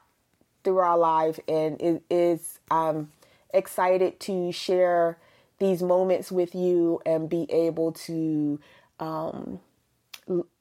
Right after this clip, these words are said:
learn and just grow with you on, on a deeper level with, um, this podcast. So I'm truly looking forward to it.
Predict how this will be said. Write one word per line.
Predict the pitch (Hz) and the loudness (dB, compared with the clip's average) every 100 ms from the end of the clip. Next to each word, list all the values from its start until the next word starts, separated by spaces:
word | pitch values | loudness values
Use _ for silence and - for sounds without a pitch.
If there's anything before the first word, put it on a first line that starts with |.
| - | -2
learn | 165 185 196 196 185 185 | 2 4 4 4 2 0
and | 170 170 | 0 0
just | 165 170 160 | 0 -2 -2
grow | 151 170 180 | -2 2 2
with | 175 175 170 | 2 -2 -4
you | 165 175 170 165 160 - | -4 0 2 2 0 -2
on, | 165 160 160 - | -4 -4 -6 0
on | 196 185 | 2 2
a | |
deeper | 160 175 170 | 0 -2 -2
level | 156 156 147 147 147 151 | -2 -2 -2 -2 -4 -4
with, | - 151 151 - | 0 0 0 -8
um, | - 156 170 | -8 -8 -6
this | 156 151 | -6 -6
podcast. | - 147 - 160 - | -2 -2 0 -6 -4
So | 180 175 - | -2 0 0
I'm | 170 170 | -2 -6
truly | - 196 202 | -4 -4 0
looking | 196 185 175 | 0 0 -2
forward | - 175 175 - | -2 0 0 0
to | 190 175 | 0 0
it. | 165 | 0